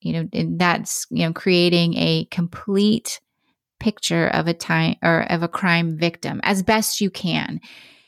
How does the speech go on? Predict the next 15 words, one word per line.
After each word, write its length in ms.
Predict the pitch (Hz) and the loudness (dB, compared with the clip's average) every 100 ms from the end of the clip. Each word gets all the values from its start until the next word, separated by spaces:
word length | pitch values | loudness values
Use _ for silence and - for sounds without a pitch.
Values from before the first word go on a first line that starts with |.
| _ _ - | _ _ 0
And 380 | 202 196 185 - _ | 4 4 2 -2 _
it's 240 | - 240 - | 0 0 0
a 40 | |
s-, 160 | 254 - 254 | -2 0 -2
it's 160 | 247 | 0
sensitive 680 | - 311 320 - - - 175 - | 0 2 2 0 -4 -6 -8 -2
because 720 | 202 202 214 185 185 180 - | -2 0 2 2 2 -2 -6
you 160 | 185 | 0
have 260 | 208 226 233 | 2 2 2
to 60 | 226 | 0
ask 720 | - 185 190 190 - - - _ _ - | 2 4 4 2 -2 -8 -12 _ _ -6
difficult 560 | 180 202 233 - 226 214 | 0 2 2 2 2 2
questions, 800 | 196 175 175 - 175 185 202 - - _ _ _ _ - | 2 0 0 -2 -2 -2 -4 -8 -14 _ _ _ _ -10
sensitive 680 | - 226 233 233 190 170 - | 0 4 4 4 2 0 -2
questions, 840 | 175 165 - 170 165 170 175 - | -2 0 -2 -2 -2 -2 -4 -8